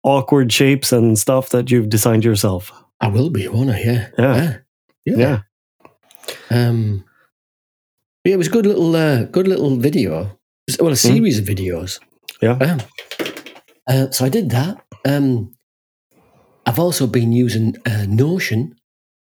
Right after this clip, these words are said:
Speaker 1: Yeah.
Speaker 2: the app for your computer, iPad, or your phone.
Speaker 1: Yeah, you said one day,
Speaker 2: And you
Speaker 1: yeah.
Speaker 2: can do all sort, you can do all sorts of wonderful things in Notion.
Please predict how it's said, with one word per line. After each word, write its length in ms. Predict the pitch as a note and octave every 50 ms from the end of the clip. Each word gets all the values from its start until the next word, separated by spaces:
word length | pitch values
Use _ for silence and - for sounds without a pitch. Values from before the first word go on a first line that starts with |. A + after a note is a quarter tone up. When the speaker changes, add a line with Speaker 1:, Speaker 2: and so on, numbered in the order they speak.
| _ _ _ _ _ _ _ -
Speaker 1:
Yeah. 200 | - A2+ B2 D3 D3
Speaker 2:
the 120 | - - - C#3+
app 200 | C3+ B2+ - -
for 460 | - - A2+ A2+ A2 A2 G#2+ G#2 -
your 140 | - A2+ A2
computer, 920 | - - A#2 A2+ A#2 - - C3+ C3+ B2+ - C3 B2 B2 B2 B2 A#2+ A#2+ - _ _ _ _ _ -
iPad, 540 | A#2+ A#2+ A#2 G#2+ - - G#2+ G#2+ G#2+ G#2 -
or 120 | A2 G#2
your 100 | A2 G#2
phone. 500 | - - C#3 C3+ C3 C#3+ F#3+ A3+ - - _ _ _ _ _ - - -
Speaker 1:
Yeah, 160 | - A#2 D#3+
you 140 | G3 F#3+ F3+
said 280 | D3 - - G3+ G#3+ G#3
one 200 | D3 A#2 G#2 F#2
day, 80 | F#2 G2
Speaker 2:
And 100 | B2+ A#2+
you 80 | C3
Speaker 1:
yeah. 60 | D3+ C#3
Speaker 2:
can 120 | C3+ A2+
do 200 | - F#3+ G3 -
all 180 | D3+ D#3+ E3 B2+
sort, 220 | - - F#3 -
you 60 | -
can 80 | B2+ D#3
do 160 | D3+ F3+ F3 F3
all 100 | E3 F3
sorts 240 | E3 - G3+ G3 -
of 140 | B2+ G#2 G#2
wonderful 340 | D3+ E3+ D#3 D3 C3 B2 G2+
things 260 | - E3 G3+ F#3+ C#3
in 160 | A#2 G#2+ G#2+
Notion. 500 | A2+ B2+ C#3+ F3 E3+ - - F3 F#2+